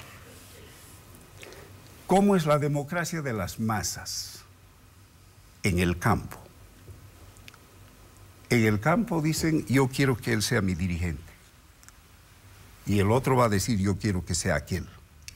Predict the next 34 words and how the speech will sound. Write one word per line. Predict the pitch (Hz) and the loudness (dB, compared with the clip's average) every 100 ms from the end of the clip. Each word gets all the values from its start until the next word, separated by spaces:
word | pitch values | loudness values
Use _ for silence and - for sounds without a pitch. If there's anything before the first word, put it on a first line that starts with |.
| - - - - - - | -18 -18 -18 -20 -20 0
Alguno | 123 127 180 226 196 | 4 4 4 4 4
de | 139 135 | 2 2
ellos | 151 185 202 147 | 2 0 -2 -2
va | 139 | -2
a | |
decir, | 131 117 190 190 - - - | -4 -4 -6 -8 -16 -20 -6
"Por | 123 104 | -4 -2
favor, | 107 101 143 139 | -2 0 0 2
a | |
mí | 127 131 | 2 2
no | 135 | 0
me | 123 | 0
tomen | - 120 113 95 | -2 -2 0 -2
en | 82 78 | -4 -4
cuenta, | 151 170 107 - 101 - - - - - - - - - - - - - - - - - - - - - - | -4 -2 -4 -8 -12 -12 -16 -18 -20 -20 -20 -20 -18 -18 -18 -20 -20 -20 -20 -20 -20 -20 -18 -18 -20 -16 0
porque | 101 92 113 | 2 4 4
yo | 113 | 2
tengo | 107 113 107 | 2 2 2
mucho | 95 101 98 | 2 0 0
trabajo", | 101 101 120 - 101 | 0 2 0 -2 -4
etcétera. | 98 151 160 110 | -2 -4 -2 0
Y | |
va | 123 | 0
a | |
venir | 120 120 135 123 | 2 2 2 2
la | 113 | 0
silbatina | 107 101 110 104 156 165 139 | 0 2 2 2 0 2 2
y | |
de | 107 | 2
repente | 101 101 131 127 110 | 2 2 2 2 2
lo | 104 | 2
eligen | 110 123 113 95 | 2 2 0 2
a | 107 | 2
él. | 208 220 | 2 0